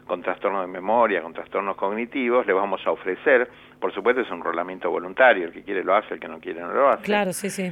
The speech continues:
Speaker 1: Eh, y les vamos a ofrecer formar parte de este programa, que por otra parte es gratuito, porque es un programa de investigación, y, eh, los pacientes van a ser estudiados en el momento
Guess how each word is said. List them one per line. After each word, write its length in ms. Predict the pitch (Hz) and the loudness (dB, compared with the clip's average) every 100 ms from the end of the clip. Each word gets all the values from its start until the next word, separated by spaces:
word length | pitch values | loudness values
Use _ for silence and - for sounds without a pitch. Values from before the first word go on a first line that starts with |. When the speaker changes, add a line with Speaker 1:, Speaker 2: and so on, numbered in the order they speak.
| - | -4
Speaker 1:
Eh, 420 | - - 95 92 | 0 2 2 0
y 360 | - 107 104 95 | -4 -4 -2 -2
les 160 | 92 110 | 0 4
vamos 280 | 127 143 143 | 4 4 0
a 40 | |
ofrecer 480 | 123 123 - 156 113 | 2 2 6 6 6
formar 320 | 101 98 107 | 2 2 4
parte 220 | 113 110 110 | 4 2 0
de 40 | |
este 140 | - | 0
programa, 360 | 113 160 185 143 | 0 0 0 -2
que 120 | 85 | -6
por 200 | - 82 | -6 -4
otra 180 | 85 90 | -2 -2
parte 240 | 98 92 | -2 -4
es 40 | 95 | -2
gratuito, 640 | 92 92 123 117 101 90 - - - - | -2 -2 -4 -2 -2 -2 -4 -20 -14 -10
porque 180 | 85 | -8
es 60 | 92 | -8
un 120 | 95 | -8
programa 280 | 87 92 98 | -2 -2 -2
de 60 | 95 | -4
investigación, 840 | 98 98 123 131 - 156 135 147 - - - - - - - - | -6 -4 0 0 0 0 0 -2 -10 -20 -20 -20 -18 -20 -16 -2
y, 320 | 156 170 160 - | 2 4 2 0
eh, 340 | 131 120 113 | 4 6 6
los 120 | 113 120 | 6 4
pacientes 320 | 127 147 147 | 2 4 6
van 140 | 135 | 6
a 120 | 131 | 6
ser 100 | 139 | 2
estudiados 400 | 123 - 117 135 - | 0 2 6 6 4
en 60 | 98 | -2
el 80 | |
momento 440 | 101 104 110 110 | 0 0 0 2